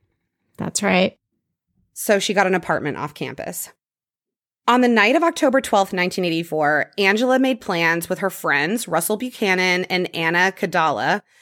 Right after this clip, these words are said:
Speaker 2: And Anna was called Anita in one article, and in the court documents, she was called Anna. So I don't know if Anna's, like, a nickname for Anita, but
Speaker 1: Hmm.
Speaker 2: we'll go with Anna 'cause that was in the court documents. She made plans with them to go to the State Fair of Texas that was in town and then go bar hopping afterwards.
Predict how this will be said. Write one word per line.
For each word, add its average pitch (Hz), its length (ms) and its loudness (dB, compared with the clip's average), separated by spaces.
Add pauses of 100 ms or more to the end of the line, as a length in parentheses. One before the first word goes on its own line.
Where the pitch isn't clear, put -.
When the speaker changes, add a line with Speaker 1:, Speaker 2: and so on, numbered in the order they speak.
(140)
Speaker 2:
And - 200 0
Anna 311 300 4
was 330 180 2
called 240 340 0
Anita 208 500 2
in 220 100 -2
one 220 120 2
article, 220 520 2
and 202 80 0
in 190 80 2
the 175 80 -2
court 214 320 -2
documents, 214 460 0
she - 80 -6
was 190 100 -6
called 180 240 -4 (140)
Anna. 214 520 2
So 196 220 -4
I 185 80 2
don't 190 120 0
know 185 80 -2
if 175 140 -8
Anna's, 165 300 -4
like, 160 180 -6
a - 40 -8
nickname 311 420 -2
for 302 140 -4
Anita, 277 580 0 (560)
but 185 460 4
Speaker 1:
Hmm. 220 180 2
Speaker 2:
we'll 196 100 -2
go 180 120 -2
with 202 180 -2
Anna 151 380 -4 (340)
'cause 202 140 -4
that 170 140 -2
was 170 100 -4
in 170 80 -4
the 170 80 -4
court - 220 -10
documents. - 560 -14 (600)
She - 160 -4
made 320 160 2
plans 277 260 0
with 269 100 -2
them 254 240 2
to 277 100 -2
go 226 120 0
to 220 60 -2
the 208 120 -2
State 208 360 -2
Fair 247 160 2
of 277 80 -2
Texas 175 400 -4
that 151 120 0
was 170 140 -2
in 175 100 -2
town 156 380 0
and 202 160 -4
then 196 120 0
go 202 140 0
bar 202 320 2
hopping 165 340 0
afterwards. 80 680 -6